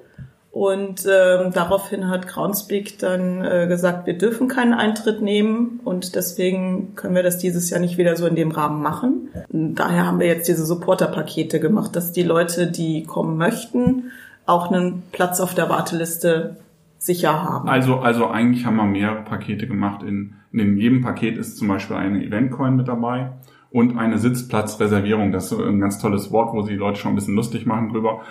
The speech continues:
Speaker 2: Aber es ist einfach so, dass wir dann sagen wollen, okay, wenn ihr zu uns kommt, eine Coin kauft, dann könnt ihr mit diesem Paket auf jeden Fall auch einen Sitzplatz, äh, bekommen, weil wir müssen wegen der Größe des Events irgendwann mal eine Teilnehmerzahl sagen und dann, äh, sind diejenigen, die einen Coin gekauft haben, auf jeden Fall mit dabei.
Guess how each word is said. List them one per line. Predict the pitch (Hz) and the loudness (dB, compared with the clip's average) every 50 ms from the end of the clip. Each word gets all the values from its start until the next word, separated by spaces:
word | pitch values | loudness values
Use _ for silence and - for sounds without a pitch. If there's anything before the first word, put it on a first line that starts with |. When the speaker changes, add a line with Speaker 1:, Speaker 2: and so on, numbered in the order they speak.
| - - - | -16 -8 -2
Speaker 2:
Aber | - 117 123 123 | 0 2 2 2
es | 120 - - | 2 0 -4
ist | - - | -8 -6
einfach | - 117 107 - 107 98 | -4 -2 -2 0 -2 -2
so, | 98 104 110 117 127 117 | -2 0 0 2 2 2
dass | 107 104 - 113 | 0 -2 -2 0
wir | 104 | 2
dann | 101 98 95 | 2 2 2
sagen | 95 98 98 107 110 107 | 2 0 2 2 2 2
wollen, | 110 104 101 | 2 0 0
okay, | 101 - - 120 113 107 - - - - - _ _ | 0 0 0 0 -2 -2 -4 -10 -16 -20 -20 _ _
wenn | - 113 120 127 127 | 2 4 4 4 4
ihr | 127 123 120 113 - - - - - - | 2 2 2 2 0 -2 -6 -10 -14 -8
zu | - - 120 | -2 0 2
uns | 113 107 107 - | 2 2 0 -2
kommt, | - 117 110 107 107 104 - - - | -4 0 0 2 0 0 -2 -4 -4
eine | 110 104 104 101 | -2 0 0 -2
Coin | - - 104 101 101 101 | -2 -2 0 0 2 0
kauft, | - 107 104 104 101 - - - - - _ _ | 0 0 0 0 -2 -2 -6 -12 -20 -20 _ _
dann | 117 107 113 117 110 | 0 2 2 4 2
könnt | 110 117 107 104 104 | 2 2 2 2 2
ihr | 107 | 4
mit | 101 101 98 104 | 4 2 2 0
diesem | 104 107 101 95 | 0 -2 -2 -2
Paket | - - - - 104 98 92 | -4 -6 -6 -6 -6 -6 -6
auf | 92 - - | -6 -6 -4
jeden | 98 101 101 | -2 -2 -2
Fall | 101 101 95 | -2 -2 -4
auch | 82 90 | -4 -4
einen | 98 90 | -4 -4
Sitzplatz, | 95 90 - - - 101 90 - - - - | -4 -4 -6 -6 -6 -6 -6 -6 -8 -10 -10
äh, | 107 | -8
bekommen, | 90 - 92 - - 110 123 151 160 156 - - - - _ _ _ | -8 -8 -8 -4 0 2 2 2 2 0 -2 -6 -12 -16 _ _ _
weil | - 107 110 110 117 120 123 | -2 0 2 4 4 4 4
wir | 120 107 | 4 6
müssen | 110 113 123 120 - 143 127 127 123 123 120 - - - | 6 6 6 4 4 4 6 6 6 4 2 0 -2 -2
wegen | 110 113 110 110 107 | 0 2 2 4 4
der | 101 98 | 4 2
Größe | 98 - 107 104 104 110 | 2 0 -2 -2 -2 -2
des | 101 107 | -4 -4
Events | 104 98 95 98 98 101 101 101 - | -2 -2 0 0 0 0 0 -2 -2
irgendwann | 107 104 104 101 101 98 95 98 | 0 0 2 2 2 2 2 2
mal | 98 92 | 2 2
eine | 92 92 90 | 2 2 0
Teilnehmerzahl | 90 92 87 90 95 95 95 95 92 87 90 - 95 90 90 90 | 0 -2 -2 0 0 0 0 0 0 -2 -2 -4 -2 -2 0 0
sagen | 92 90 90 92 95 95 92 | 0 0 0 0 0 0 0
und | 90 90 90 | 0 0 0
dann, | 95 92 98 98 92 87 82 - 87 87 85 80 - | 0 0 0 2 0 0 0 0 0 -2 -2 -2 -4
äh, | |
sind | - - 98 92 - 107 | -2 -2 -2 -2 0 2
diejenigen, | 104 101 98 98 95 95 92 87 | 2 4 4 4 2 2 0 0
die | 95 98 98 | 0 0 0
einen | - 87 87 85 - - 101 | 2 2 0 0 0 0 0
Coin | - - 95 101 101 101 | 0 0 2 2 2 2
gekauft | 98 - 95 92 92 - - - | 0 -2 -4 -4 -6 -6 -6 -4
haben, | 90 92 92 95 | -2 -2 0 -2
auf | - - | -2 -4
jeden | - 90 90 90 87 | -4 -2 -2 -2 -2
Fall | - 90 90 | -2 -2 0
mit | 90 87 87 | 0 0 0
dabei. | 87 82 - 80 82 85 87 87 | -4 -4 -4 -6 -6 -8 -8 -10